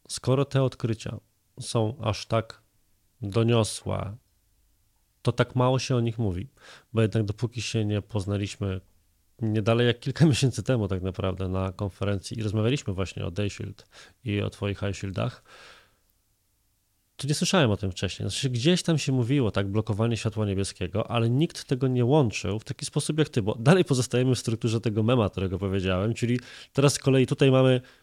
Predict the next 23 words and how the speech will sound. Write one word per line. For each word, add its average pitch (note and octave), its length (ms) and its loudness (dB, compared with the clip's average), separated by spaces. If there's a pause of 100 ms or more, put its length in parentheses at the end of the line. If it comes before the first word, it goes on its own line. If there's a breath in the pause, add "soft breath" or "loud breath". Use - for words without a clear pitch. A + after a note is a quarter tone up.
filtr F3 380 4
blokujący C#3 520 2
światło B2 360 -2
niebieskie, D#3+ 580 -2
a - 60 -4
na C#3+ 120 2
końcu D3+ 300 -2
mamy C#3 180 0
wyższy E3 380 -2
testosteron, C#3 760 0
lepsze B2+ 340 -2
życie, F#2+ 680 -2
mniej A#2 260 -2
komórek B2 440 -2
rakowych, F#2 480 -2
czy - 120 -10
jakichkolwiek A#2 560 -6
jeszcze G2+ 200 -6
implikacji A2+ 500 -6
z - 60 -10
tego G#2+ 180 -4
chcesz A2 200 -6
wyprowadzić. G2+ 680 -4